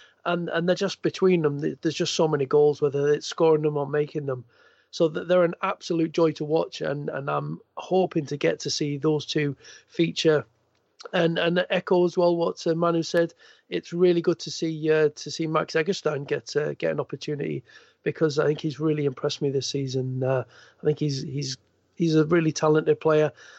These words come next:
and, and boy, <laughs> does he work. He really, really works his socks off. 'Cause,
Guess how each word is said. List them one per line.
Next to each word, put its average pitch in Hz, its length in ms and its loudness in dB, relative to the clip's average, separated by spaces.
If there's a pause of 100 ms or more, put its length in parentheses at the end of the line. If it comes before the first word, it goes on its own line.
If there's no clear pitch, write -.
(460)
and, 156 300 0
and 147 340 -2
boy, 147 340 0
<laughs> - 60 -20
does - 320 -6
he 175 360 -2
work. 147 600 2
He 180 180 -4
really, 156 600 0
really 147 440 0
works 151 400 0
his 139 140 -8
socks - 320 -4
off. 143 180 -2
'Cause, 156 260 -2